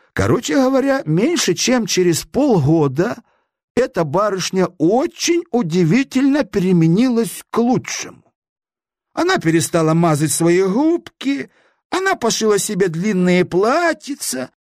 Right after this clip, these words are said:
она начала ходить с портфельчиком и так далее и тому подобное. Короче говоря, это была воспитательная работа, достойная всеобщего удивления.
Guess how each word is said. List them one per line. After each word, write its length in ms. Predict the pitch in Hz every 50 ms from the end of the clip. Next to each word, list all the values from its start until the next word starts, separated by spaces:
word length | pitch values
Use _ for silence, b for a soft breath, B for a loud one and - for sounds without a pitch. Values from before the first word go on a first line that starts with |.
| _ _ -
она 240 | - 311 370 381 381
начала 380 | 359 247 202 - 226 220 220
ходить 380 | 220 - 220 214 202 233 170 - b b
с 120 | - -
портфельчиком 960 | - 226 220 220 - - - 320 370 381 381 349 - - 277 - - 254 233 233 _
и 140 | - 339 349
так 320 | 339 - - 294 294 -
далее 420 | 190 180 285 311 311 302 294 294 294
и 140 | - 262 196
тому 340 | - - 196 190 214 262
подобное. 720 | - - 175 165 151 151 175 175 156 147 160 170 175 139 b b b b b b b b
Короче 500 | - 254 285 311 320 320 320 - 302 294
говоря, 480 | 262 269 269 262 254 285 311 330 285 b b b b b b b b _ _ _ _ -
это 240 | 269 277 269 - 247
была 520 | 180 175 233 226 226 226 233 226 208 - _
воспитательная 1200 | - 165 170 208 190 - - - 226 214 - - 233 233 208 185 175 - 175 165 165 165 160 156 147
работа, 760 | 143 143 147 143 127 175 262 330 359 349 - 294 269 339 -
достойная 1040 | - 92 98 165 175 170 - - - _ - 277 330 359 339 330 320 269 269 269 277 -
всеобщего 920 | - - - - 160 151 190 277 277 - - - - 208 208 214 214 208 _ -
удивления. 840 | 185 196 123 127 170 151 135 151 165 165 147 135 127 113 95 -